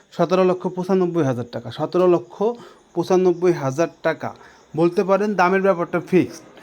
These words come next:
কিন্তু গাড়ি আমি আপনাকে আমার মন মতো করে গাড়িটি রেডি করে দেব। যেমন হালকা একটু টাচ আপের কাজ আছে, যেমন পিছনের, এম, মিররটা লাগবে, তো টুকিটাকি কাজকাম যা আছে এগুলো করে দিব।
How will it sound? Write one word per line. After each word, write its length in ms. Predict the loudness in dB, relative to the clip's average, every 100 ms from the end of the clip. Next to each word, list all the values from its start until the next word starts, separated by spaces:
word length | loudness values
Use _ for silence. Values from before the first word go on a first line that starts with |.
| -20 -10
কিন্তু 220 | -6 -2 0
গাড়ি 560 | 2 2 2 0 -2
আমি 420 | 0 -2 0 -2
আপনাকে 420 | -2 -4 -4 -4 -2
আমার 180 | 0
মন 240 | 0 0 2
মতো 240 | 0 -2 -4
করে 280 | -2 -2
গাড়িটি 300 | 0 -2 0
রেডি 220 | 2 2 2
করে 240 | 0 -4
দেব। 260 | -8 -14 -16 -20 -20 -18 -4
যেমন 280 | 0 0 2
হালকা 560 | 0 0 0 2 2
একটু 280 | 0 -6 -6 -2
টাচ 220 | 0 0
আপের 160 | -4
কাজ 240 | 0 0 0
আছে, 300 | -6 -8 -10 -12 -20 -20 -20 -12 -2
যেমন 180 | -2 0
পিছনের, 520 | -2 0 2 2 0
এম, 540 | -2 -4 -4 -4 -6 -8 -12 -14 -4
মিররটা 540 | 0 2 0 -2 -2
লাগবে, 420 | -2 -2 -6 -8 -8 -14 -20 -20 -20 -6
তো 120 | -6
টুকিটাকি 420 | -4 -4 -2 -2
কাজকাম 400 | 0 -2 0 0
যা 140 | 4 2
আছে 160 | 2
এগুলো 220 | -2 0 -2
করে 280 | 0 -2
দিব। 280 | -2 -8 -12